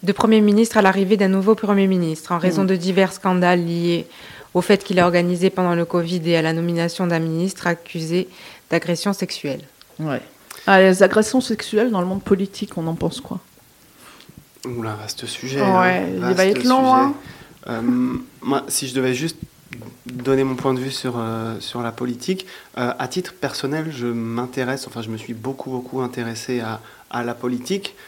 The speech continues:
Speaker 3: puisque, euh, le proverbe dit que si tu ne t'occupes pas de la politique, c'est la politique qui s'occupera de toi.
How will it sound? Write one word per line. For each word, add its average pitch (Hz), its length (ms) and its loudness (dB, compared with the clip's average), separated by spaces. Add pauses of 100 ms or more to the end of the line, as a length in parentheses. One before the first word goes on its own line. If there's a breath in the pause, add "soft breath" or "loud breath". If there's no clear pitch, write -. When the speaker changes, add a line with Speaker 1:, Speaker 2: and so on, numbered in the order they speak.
(180 soft breath)
Speaker 3:
puisque, - 400 -14
euh, 113 580 -2 (440 loud breath)
le 110 80 -8
proverbe 117 440 -4
dit 123 200 -8
que 123 120 -10 (200)
si - 240 -12
tu - 160 -8
ne 113 60 -8
t'occupes 120 360 -8
pas 117 400 -4
de 107 360 -12
la 110 120 -10
politique, 117 500 -10
c'est - 140 -12
la 110 100 -8
politique 123 480 -8
qui - 140 -18
s'occupera - 460 -10
de - 100 -20
toi. 151 220 -8